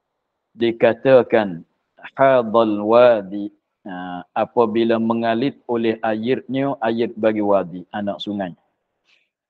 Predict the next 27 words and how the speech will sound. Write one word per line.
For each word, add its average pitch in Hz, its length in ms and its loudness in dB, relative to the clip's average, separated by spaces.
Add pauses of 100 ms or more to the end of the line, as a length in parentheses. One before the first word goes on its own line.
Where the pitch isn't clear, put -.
Ah, 90 440 -8
apabila 107 680 2 (160)
air 117 400 0
di 107 160 -2
dalam, 107 480 0 (240)
ah, 104 320 -2
air 117 320 2 (160)
mengalir, 113 560 0 (240)
air 110 400 0
anak 117 320 -4
sungai 113 400 -2
tu 135 80 -4
mengalir, 117 560 0 (320)
ah, 92 160 -10 (160)
air 107 320 -2
anak 113 280 -4
sungai 117 360 -2
tu 120 80 -6
maknanya 113 560 2
jalan-jalan 113 720 2
kat - 240 -2
celah 113 240 0
bukit, 113 320 -4 (320)
antara 107 400 -2
tepat - 400 0 (240)
jadi 110 320 0
turun 117 480 2